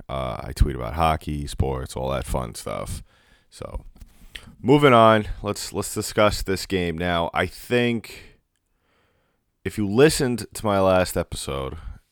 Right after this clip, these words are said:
if you didn't already, go ahead and listen to it. Uh, I dropped it on Friday. We dropped it on Friday. Um, I was cautiously optimistic. You know, I felt that the Lightning had good,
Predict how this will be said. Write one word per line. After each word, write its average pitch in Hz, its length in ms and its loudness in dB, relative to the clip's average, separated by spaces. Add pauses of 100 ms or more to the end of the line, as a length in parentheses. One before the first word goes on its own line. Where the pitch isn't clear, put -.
if - 160 -16
you 71 80 -14
didn't 82 220 -6
already, 76 280 -4
go 71 140 -8
ahead 73 180 -8
and 64 80 -12
listen 64 300 -14
to 67 140 -12
it. 64 280 -8
Uh, - 340 -8
I 62 40 -10
dropped 71 280 -6
it 69 40 -6
on 71 100 -6
Friday. 69 720 2
We - 120 -8
dropped - 220 -10
it - 80 -12
on 57 100 -10
Friday. 69 380 -4 (800)
Um, 80 480 -6 (1080)
I 131 160 4
was 123 320 2
cautiously 120 720 0
optimistic. - 880 -4 (180)
You - 120 -20
know, - 200 -20
I 73 140 -10
felt 82 380 -4
that 82 260 -4 (540)
the - 60 -4
Lightning 101 360 0
had 92 280 -2
good, 110 260 4